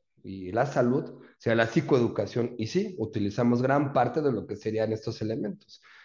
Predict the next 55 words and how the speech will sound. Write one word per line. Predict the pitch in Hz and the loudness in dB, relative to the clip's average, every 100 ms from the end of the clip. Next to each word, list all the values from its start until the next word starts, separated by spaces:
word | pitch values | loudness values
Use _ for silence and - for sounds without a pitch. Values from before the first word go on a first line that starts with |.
| _ | _
porque | 113 117 | -4 2
a | |
la | 117 113 | 4 4
persona | 113 143 160 | 0 2 2
se | 156 | 2
le | 127 | 4
da | 135 | 6
una | 151 | 6
base | 147 143 139 - 104 | 6 4 2 -2 -6
de | 95 | -6
lo | 92 | -8
que | - 107 | -2 0
es | 113 | 2
el | 139 123 | 2 4
autocuidado, | 113 123 120 139 123 113 135 180 - _ - | 2 0 0 2 4 4 2 -2 -4 _ 0
pero | 127 135 143 139 | 4 6 4 0
esta | 139 175 | -2 -2
persona | 143 170 165 | 0 2 4
va | 175 | 4
a | |
desarrollar | 190 185 170 147 165 180 | 4 2 -2 0 -2 -4
conforme | 175 135 143 131 | -4 -4 -2 0
a | |
lo | 120 110 | 0 -2
que | 127 | -4
tiene | - 147 156 143 | -6 0 2 2
en | 120 | 0
casa. | - 165 - 110 | -4 -8 -8 -6
Uno | 110 113 | -2 0
no | 127 | 0
sabe | 135 190 196 | 2 0 2
lo | 135 | 0
que | - 110 | 0 -6
tiene | - 110 | -6 -4
en | 110 | -4
casa, | 110 110 - 185 - - - _ | -6 -6 -2 -4 -4 -18 -20 _
la, | - 95 95 101 | -8 -2 0 0
la, | 98 95 | 0 0
la, | 98 | 0
el | 95 107 | 2 4
otro, | 139 147 135 143 - - - | 4 4 4 2 2 -6 -4
y | 123 | -2
entonces | 113 123 139 127 | 0 0 0 -2
el | 123 | -2
otro | 113 143 | -2 0
va | 139 120 | 2 2
a | |
ver | 131 170 127 - | 2 2 0 -4
qué | 117 | -4
opciones | 110 - 113 98 - | -4 -2 0 0 0
tiene, | 165 139 | 4 4
porque | - - - 98 98 101 | 2 -6 -8 -6 -2 0
hablando | 110 120 123 135 | 4 4 4 4
nada | 131 131 | 4 4
más | 131 131 - | 2 0 -4